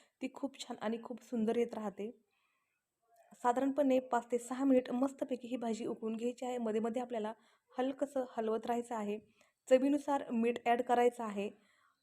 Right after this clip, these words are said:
अ, कारण आपण नंतर भाजीमध्ये पाणी ॲड करतो, तर मीठ ॲड करणे गरजेचेच आहे. आता या ठिकाणी मी भाजी उकळून घेत असतानाचे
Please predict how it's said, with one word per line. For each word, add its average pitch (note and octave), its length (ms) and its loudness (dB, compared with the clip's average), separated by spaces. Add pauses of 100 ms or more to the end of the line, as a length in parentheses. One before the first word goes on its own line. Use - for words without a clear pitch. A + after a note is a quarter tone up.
(760)
अ, A3 140 8
कारण C4 280 6
आपण C4+ 200 4
नंतर C4 220 6
भाजीमध्ये B3+ 440 4
पाणी A#3 300 4
ॲड A3+ 200 4
करतो, A#3 300 -2
तर A3+ 160 0
मीठ A#3 280 0
ॲड A#3 120 2
करणे A#3 260 0
गरजेचेच G#3 520 0
आहे. A#3 180 -2
आता G#3 280 0
या A#3 120 4
ठिकाणी B3+ 320 0
मी B3+ 100 2
भाजी A3+ 280 0
उकळून A#3+ 300 -2
घेत B3+ 180 4
असतानाचे B3 480 -4